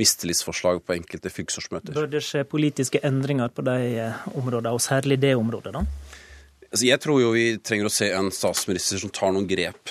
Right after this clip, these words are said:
Speaker 1: nettopp på asylfeltet. Eh, både fordi at, eh, man opplever at det er et avtalebrudd, men også fordi at dette var det punktet som kanskje var vanskeligst når man satt sa-, sammen i Nydalen sist gang,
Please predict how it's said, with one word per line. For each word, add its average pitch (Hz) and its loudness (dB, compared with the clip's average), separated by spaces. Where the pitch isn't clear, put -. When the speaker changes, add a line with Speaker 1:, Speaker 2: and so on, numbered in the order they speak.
Speaker 1:
nettopp 95 -6
på 92 0
asylfeltet. 87 -4
Eh, 92 -4
både 101 0
fordi 104 0
at, - 0
eh, 104 4
man 101 0
opplever 90 -4
at 87 -8
det 85 0
er 87 -2
et - -12
avtalebrudd, 92 -4
men 117 2
også - 0
fordi 147 0
at 123 0
dette 131 -2
var 107 2
det 110 2
punktet 110 -2
som 113 0
kanskje 120 0
var 101 0
vanskeligst 90 -2
når 101 0
man 107 2
satt 107 -4
sa-, 113 -2
sammen 95 2
i 113 4
Nydalen 95 2
sist - 0
gang, 139 -2